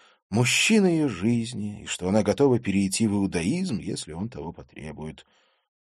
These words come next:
Но её жених ничего такого не требовал. Он был достаточно либерален, чтобы согласиться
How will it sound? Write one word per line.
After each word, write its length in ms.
Но 100
её 220
жених 360
ничего 300
такого 320
не 140
требовал. 580
Он 160
был 120
достаточно 640
либерален, 680
чтобы 280
согласиться 840